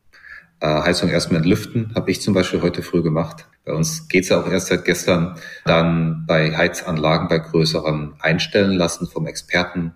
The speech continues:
Dinge wie der hydraulische Abgleich. Können nicht alle Leute selber, müssen die meisten Leute den Handwerker holen, die Hausverwaltung fragen, muss man sich bei der Hausverwaltung einsetzen, wenn man mietet. Das ist das eine, die Heizung.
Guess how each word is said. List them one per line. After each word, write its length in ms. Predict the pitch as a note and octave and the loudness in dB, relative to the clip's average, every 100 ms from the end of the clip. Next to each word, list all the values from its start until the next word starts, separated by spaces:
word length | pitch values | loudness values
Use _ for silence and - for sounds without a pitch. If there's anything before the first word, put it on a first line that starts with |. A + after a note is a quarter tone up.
| - | -4
Dinge 220 | E2+ D#2+ | 0 0
wie 80 | D#2+ | 0
der 120 | D#2+ | -2
hydraulische 580 | D#2+ - D#2 D#2 D#2+ - | -4 -2 0 0 -2 -6
Abgleich. 600 | - - G2 G2 G2 - _ _ | -8 -4 0 2 0 -10 _ _
Können 300 | - E2 D#2+ | -2 0 2
nicht 180 | D#2+ D#2+ | 0 0
alle 180 | E2 D#2+ | 2 2
Leute 280 | D#2+ D#2+ | 2 -2
selber, 680 | D#2 D2+ D#2+ F2+ F2 - - _ - | -2 0 2 2 2 -2 -12 _ -16
müssen 200 | - F2+ | -4 0
die 80 | |
meisten 340 | D#2 D#2 - F#2+ | 2 0 0 -2
Leute 180 | E2 E2 | -2 -4
den 140 | D#2 | -4
Handwerker 400 | E2 F#2+ F2+ E2 | -4 -2 -2 -2
holen, 320 | E2+ E2+ D#2+ - | 0 2 0 -6
die 100 | D#2+ | -6
Hausverwaltung 600 | E2+ - F#2 - E2+ E2+ | -4 -4 -4 -2 -2 -2
fragen, 480 | - - D#2+ D#2+ D#2+ - | -10 -4 0 0 -4 -6
muss 180 | F2 F#3 | -4 -4
man 80 | |
sich 220 | F3 - - | -6 -6 -4
bei 100 | - | -2
der 140 | - | 0
Hausverwaltung 580 | - - - - F#2 - | -2 -4 -2 -2 -2 -2
einsetzen, 480 | G#2 G#2 F2 - E2 | -2 -2 -4 -4 -4
wenn 140 | D#2+ | -2
man 140 | E2 | -2
mietet. 380 | E2 E2 - - - - - - - - | -2 -6 -8 -20 -20 -14 -8 -8 -10 -4
Das 180 | E2+ | -2
ist 120 | G2+ G#2 | 0 0
das 160 | - | 0
eine, 300 | D2+ D#2 D2+ | 0 0 0
die 160 | E2 D2+ | -2 -2
Heizung. 340 | D2+ - D#2+ | -2 -4 -8